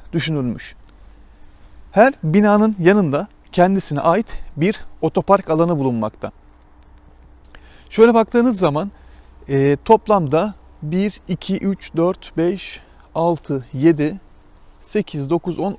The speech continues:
on bir tane bloktan oluşmakta. Şimdi burayı detaylı bir şekilde sizlere göstermeye çalışacağız. Evet değerli izleyenlerimiz,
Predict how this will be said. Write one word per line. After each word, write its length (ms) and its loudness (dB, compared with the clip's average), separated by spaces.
on 260 4
bir 120 0
tane 420 -4
bloktan 540 0
oluşmakta. 640 -4
Şimdi 420 -2
burayı 320 2
detaylı 300 2
bir 60 -2
şekilde 520 -4
sizlere 500 -2
göstermeye 480 -8
çalışacağız. 540 -20
Evet 280 2
değerli 220 6
izleyenlerimiz, 640 0